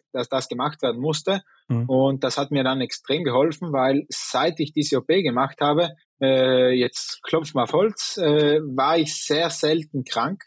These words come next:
Speaker 1: Also
Speaker 2: Ja.
Speaker 1: ich hatte natürlich ab und zu mal eine Erkältung, das gehört dazu, aber die war nie mehr so hartnäckig wie früher. Also früher war ich zwei Wochen außer Gefecht und jetzt ist nach fünf, sechs Tagen ist vorbei. Also dann kann man wieder ordentlich trainieren und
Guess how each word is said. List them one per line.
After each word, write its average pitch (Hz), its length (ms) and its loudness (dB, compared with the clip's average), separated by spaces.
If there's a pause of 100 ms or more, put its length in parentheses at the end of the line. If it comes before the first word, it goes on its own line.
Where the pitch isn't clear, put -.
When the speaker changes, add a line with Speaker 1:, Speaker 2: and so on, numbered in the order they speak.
Speaker 1:
Also 127 280 4
Speaker 2:
Ja. 127 100 0 (320)
Speaker 1:
ich 131 240 -2
hatte 147 300 -2
natürlich 151 460 0
ab 120 140 -2
und 113 120 -10
zu 143 100 0
mal 117 160 0
eine 104 160 -4
Erkältung, 123 400 -4
das 104 120 -4
gehört 120 280 0
dazu, 151 380 0 (360)
aber 123 200 0
die 127 120 2
war 127 140 2
nie 147 240 2
mehr 160 180 0
so 123 200 0
hartnäckig 143 580 -2
wie 120 100 0
früher. 131 320 2
Also 107 200 0 (260)
früher 139 280 2
war 120 120 2
ich - 120 -6
zwei 120 240 0
Wochen 143 300 0
außer 120 300 2
Gefecht 139 460 0 (480)
und 120 440 0
jetzt 120 340 -2
ist 120 180 -4
nach 110 260 0
fünf, 143 320 0
sechs 123 240 -2
Tagen 120 300 0
ist 104 120 -6
vorbei. 117 400 0
Also 113 220 -4
dann 113 140 -8
kann 113 120 -4
man 113 120 -2
wieder 113 220 2 (420)
ordentlich 143 380 2
trainieren 143 380 2
und 127 180 0